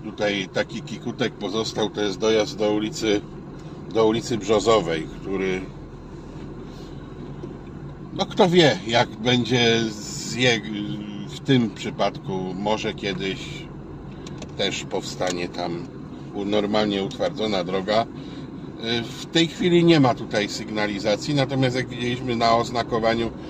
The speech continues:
jeszcze ta sygnalizacja jest. No jak wspominałem, jeszcze tutaj też pod wiaduktem są prowadzone, e, prace, e, więc gdy tutaj pracownicy potrzebują wyłączyć któryś pas, to jeszcze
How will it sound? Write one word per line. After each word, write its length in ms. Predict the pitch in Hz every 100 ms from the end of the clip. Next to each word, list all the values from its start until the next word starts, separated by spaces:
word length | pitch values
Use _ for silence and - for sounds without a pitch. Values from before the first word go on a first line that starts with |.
| - 110
jeszcze 340 | 127 - 131
ta 140 | 120 113
sygnalizacja 840 | 117 113 117 113 113 110 - 104
jest. 280 | 104 135 - - - -
No 80 | 285
jak 120 | 370
wspominałem, 760 | - - 370 311 139 123 135 147 - -
jeszcze 380 | 143 151 - 143
tutaj 380 | 139 - 135 131 - - -
też 220 | 131 127
pod 280 | - 131 127
wiaduktem 680 | 131 117 117 - 120 117 117 - - - -
są 220 | 127 123
prowadzone, 720 | 123 123 113 104 117 117 113 110 - - -
e, 200 | 113 110
prace, 580 | - 117 101 - 117 127
e, 60 | - - - - - - - 120 120 - - - -
więc 320 | 139 147 139
gdy 180 | 135 143
tutaj 320 | 135 - 131
pracownicy 560 | 127 127 123 120 117 131
potrzebują 640 | 139 131 147 123 127 123
wyłączyć 440 | 120 117 117 117 131
któryś 320 | 131 113 101
pas, 400 | - 110 135 -
to 260 | 440 453 403
jeszcze 600 | 233 131 - 135 127